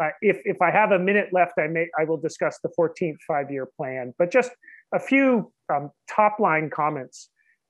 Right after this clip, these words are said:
One is, it's clear right now that we're in the middle of a profound shift in China's economic development model, one that is clearly moved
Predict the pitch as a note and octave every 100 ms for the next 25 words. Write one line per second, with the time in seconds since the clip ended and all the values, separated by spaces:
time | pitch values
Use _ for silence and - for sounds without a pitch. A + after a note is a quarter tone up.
0 | _ _ _ G3+ B3 C4+ G#3+ F3 - -
1 | G3 - - - - C4 C4 B3 G3+ F3+
2 | F3+ E3 E3 E3 D#3+ C#3 C3+ - D#3 D#3
3 | D#3+ D#3+ E3 G3 G#3 F#3+ F#3+ E3+ D3 -
4 | - D#3 - F#3+ F#3+ F#3 D#3+ - F3+ D#3
5 | D3+ _ _ _ _ _ F#3 E3+ - F3
6 | E3 D#3+ E3 F3+ D#3+ D#3 - D3+ D3 D3+
7 | D3 E3 C3 B2+ B2 - _ _ _ _
8 | D3+ E3 G3 G#3 G3+ E3+ D#3 D#3 - -
9 | G#3+ A3 A3+ G#3+ F#3+ F3 E3+ F#3+ F#3+ F#3+
10 | D#3